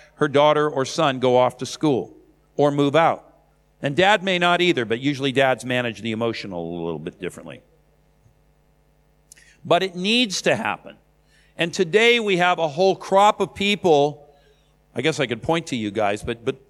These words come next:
but there are people that I run into as I travel who, they are in an arrested stage of development.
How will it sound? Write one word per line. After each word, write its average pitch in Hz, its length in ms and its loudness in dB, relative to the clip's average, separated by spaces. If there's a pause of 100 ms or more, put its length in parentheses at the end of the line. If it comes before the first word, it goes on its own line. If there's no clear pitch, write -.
(100)
but 147 160 -2
there 208 160 4
are 220 60 2
people 220 460 4
that 190 280 0 (320)
I 175 120 2
run 185 220 2
into 196 440 2
as 156 120 0
I 156 120 2
travel 170 800 0 (760)
who, 175 460 4 (680)
they 190 240 2
are 220 160 6
in 208 100 0
an 196 100 -2
arrested 180 680 0
stage 185 480 -2
of 143 120 -4
development. 147 680 -2